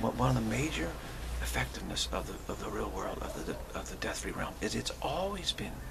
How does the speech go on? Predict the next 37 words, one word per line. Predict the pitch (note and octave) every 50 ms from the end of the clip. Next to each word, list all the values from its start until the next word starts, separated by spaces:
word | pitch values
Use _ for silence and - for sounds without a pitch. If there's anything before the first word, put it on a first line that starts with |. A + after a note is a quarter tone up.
| - -
completely | - - - - - - - - -
pristine. | - - - - - - - - - - - - - - - - - - - - - - - -
Nothing | B2+ D3+ E3+ E3+ E3+ E3 D#3+ D#3 D3+ - - - -
has | - B2 A#2 -
ever | B2 B2+ B2 B2+
died | - - A2 G#2 G#2 - -
there. | D#2 C#2+ - - - - - - - - - - - - - - - - B2+ A2 A#2
Nothing | C3 D3 D#3 D3 D3 C#3+ C#3 C3+
has | C3 A#2+ G#2+ - - -
ever | B2+ C3 B2+ C3+ C3
been | A#2 A2 A2 G#2+
harmed | - - A#2 G#2+ G#2+ G#2 G2+ - - - - - -
or | - - -
altered | A2+ - G#2+ - - A2 G#2+ - - - - - - - - - - -
from | - G2+ G2+
what | G2 G2+ G2+
it | G2+
is | - - - - -
there, | - - - - -
ever. | - - C#3+ - - - - - - - - - - - - - - - - - - - - - - - - - -
And | G#2 G#2+
never | A2 A2 A2 A2+ G#2
will | A2 A#2 A#2+
be. | G#2+ - - - - - - - - - - - - - - - -
How | - - - D#3+ E3
can | - D3+ C#3+ C3+
you | B2+ A#2+
say | - - - - C#3 C3
that | B2+ - - - - -
about | - - - G#2 G#2 - A#2+
this | B2 B2+ B2 - B2+
world? | A#2 A2+ A2 G#2 - - - - - - - - - - -
<laughs> | - - C3+ B2+ -
That | C3+ A2+ G#2+ G#2+
nothing | A2+ A#2+ B2+ - - A3 - -
has | - A#2+ A2 - -
ever | - A2+ - - -